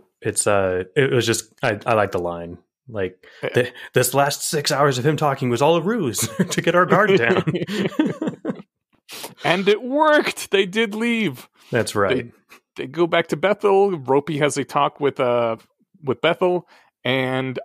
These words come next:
Speaker 2: uh, <laughs> June starts to have, uh, some suspicions. He says that Ropey communicating to Bethel in private was a little bit worrying, especially without knowing how Ropey was going to cast things. Um, which, I mean, wow, like,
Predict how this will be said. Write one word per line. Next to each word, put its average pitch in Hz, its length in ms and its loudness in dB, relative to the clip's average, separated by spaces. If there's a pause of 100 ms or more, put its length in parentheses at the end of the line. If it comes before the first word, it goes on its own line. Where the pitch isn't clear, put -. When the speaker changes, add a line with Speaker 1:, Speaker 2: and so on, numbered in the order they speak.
Speaker 2:
uh, 131 600 4
<laughs> - 60 -20
June 262 520 0
starts - 380 0
to 247 140 2
have, 233 220 2
uh, 247 200 2
some 233 180 -8
suspicions. 220 580 -4
He 139 60 -4
says 160 300 0
that 156 240 2 (380)
Ropey 202 320 2
communicating 214 800 -2 (180)
to 180 240 0
Bethel 170 380 2
in 180 80 -2
private 196 440 0
was 185 200 2
a 196 80 2
little 185 260 0
bit 202 200 -2
worrying, 208 520 0 (380)
especially 190 460 -2
without 202 260 2
knowing 190 280 2
how 160 180 2
Ropey 165 340 0
was 165 140 -2
going 170 200 2
to - 80 -14
cast - 360 -4
things. 95 400 -6 (460)
Um, 117 480 2 (280)
which, 143 420 2 (640)
I 131 120 4
mean, 110 380 -2
wow, 147 340 4
like, 151 360 0